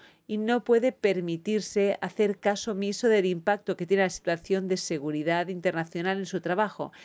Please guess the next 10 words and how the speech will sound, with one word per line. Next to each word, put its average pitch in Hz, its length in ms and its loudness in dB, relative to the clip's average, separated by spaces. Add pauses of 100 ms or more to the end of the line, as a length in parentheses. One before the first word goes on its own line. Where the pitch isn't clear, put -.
(140)
El 170 160 2
impacto 170 460 0
del 160 160 0
conflicto 185 640 -2 (300)
de 170 160 2
Gaza 196 340 0
se 214 140 -6
deja 196 340 0
sentir 208 1080 0
a, 170 160 0